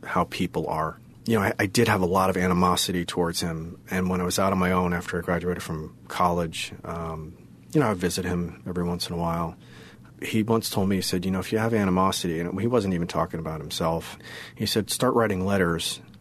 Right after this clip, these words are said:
and never send them. And that way you can get out your feelings." And so I took his advice and I started writing letters to him. The last letter that I wrote to him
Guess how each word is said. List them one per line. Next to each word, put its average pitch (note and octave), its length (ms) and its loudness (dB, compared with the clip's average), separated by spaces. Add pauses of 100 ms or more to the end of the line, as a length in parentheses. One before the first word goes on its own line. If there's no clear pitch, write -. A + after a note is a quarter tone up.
(160)
and F#2 120 2
never F#2 200 4
send E2 280 0
them. C#2 220 -12 (340)
And F#2 100 -2
that E2+ 100 0
way F2 100 2
you E2+ 60 0
can F2+ 160 -6
get F2 120 -4
out D#2 120 -4
your - 80 -10
feelings." E2 520 -6
And D#2 220 -14 (240)
so G2 480 4 (960)
I A2+ 80 0
took C3+ 160 2
his G#2 140 4
advice F#2+ 380 2
and G2 80 0
I F#2 40 2
started F#2 320 2
writing F2+ 640 2
letters G2 480 0
to F#2 140 -2
him. E2+ 560 0 (280)
The F#2 100 -2
last G2 400 2
letter F#2+ 240 4
that F2 120 -2
I D#2+ 60 0
wrote F2+ 260 0
to E2+ 160 -4
him E2 280 -6